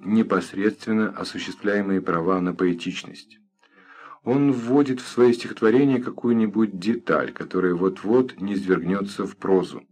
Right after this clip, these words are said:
Но нет, она остановилась у самого края последней и оттуда проливает на все произведение мягкий свет жизненной доступности и теплоты.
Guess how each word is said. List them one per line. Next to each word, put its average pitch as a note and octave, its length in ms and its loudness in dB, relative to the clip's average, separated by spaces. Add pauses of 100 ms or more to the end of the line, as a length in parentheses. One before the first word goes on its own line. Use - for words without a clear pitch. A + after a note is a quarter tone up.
(260)
Но F2 160 -2
нет, B2 340 -4 (600)
она F#2+ 400 2
остановилась G#2+ 800 -2
у F2+ 120 -10
самого F2+ 440 -2
края F#2 340 4
последней E2+ 800 -6 (260)
и G#2+ 80 0
оттуда B2 420 2
проливает A2 680 2
на F#2+ 240 0
все - 320 -2
произведение G2 800 2
мягкий G#2 500 -2
свет G#2 360 -2
жизненной F#2 560 -2
доступности A#2+ 760 -6
и F#2 160 -6
теплоты. D#2+ 640 -12